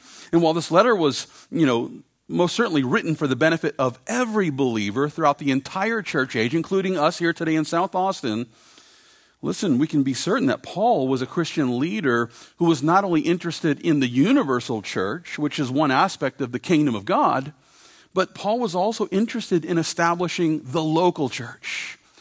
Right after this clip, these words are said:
where local Christians are gathering together at the kingdom embassy, where we are worshiping our Savior together. Paul was invested in establishing the local church, which is why he went, you know, from city to city, planting churches all, all along the way,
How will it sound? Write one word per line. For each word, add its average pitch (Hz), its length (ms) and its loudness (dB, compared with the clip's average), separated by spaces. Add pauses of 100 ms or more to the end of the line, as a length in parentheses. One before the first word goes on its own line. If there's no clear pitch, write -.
(200)
where 151 180 4
local 160 500 4
Christians 131 520 -4
are 117 80 -2
gathering 135 500 2
together 127 640 0
at 127 300 0 (180)
the 143 120 4
kingdom 175 680 0
embassy, 147 760 0 (440)
where 139 220 4
we 131 260 2 (140)
are 131 180 4
worshiping 135 500 0
our 117 120 0
Savior 117 480 -2
together. 101 520 -2
Paul 214 340 -2
was 175 120 0
invested 135 680 0 (340)
in 151 120 4
establishing 156 760 -2
the 127 120 -2
local 160 540 0
church, 120 320 -2
which 147 160 -4
is 143 100 -2
why 143 220 0
he 151 120 0
went, 147 360 0 (320)
you 156 100 4
know, 135 120 4
from 127 180 0
city 147 300 2
to 131 100 0
city, 131 260 -2
planting 165 640 0
churches 156 520 0
all, 131 340 4
all 131 320 2
along 127 220 0
the 117 80 0
way, 135 340 4